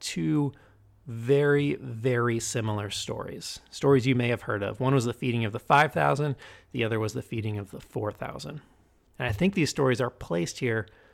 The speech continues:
for a very particular reason. They give away how Jesus saw the world. He saw it with a sense of abundance, that there are actually enough resources. These are stories where Jesus takes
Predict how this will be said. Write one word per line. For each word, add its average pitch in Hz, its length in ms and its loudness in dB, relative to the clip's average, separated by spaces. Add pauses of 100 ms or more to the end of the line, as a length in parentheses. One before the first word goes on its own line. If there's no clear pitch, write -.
(120)
for 135 160 -2
a 127 60 2
very 123 320 2
particular 120 680 -2
reason. 110 400 -2
They 117 120 -6
give 143 640 0 (160)
away 113 540 0
how 110 200 -4
Jesus 117 440 -2
saw 113 340 -2
the 113 120 -2
world. 113 540 -6 (360)
He - 120 -6
saw 143 340 6
it - 240 0 (300)
with 120 140 -4
a 117 60 -2
sense 120 300 -2
of 113 120 -4
abundance, 110 600 -2
that 123 280 -8
there 123 260 4
are 127 240 0
actually 127 480 -2
enough 120 540 -4
resources. 135 680 -8
These 139 180 0
are 139 100 2
stories 160 600 0
where 143 80 0
Jesus 135 400 -4
takes - 300 -6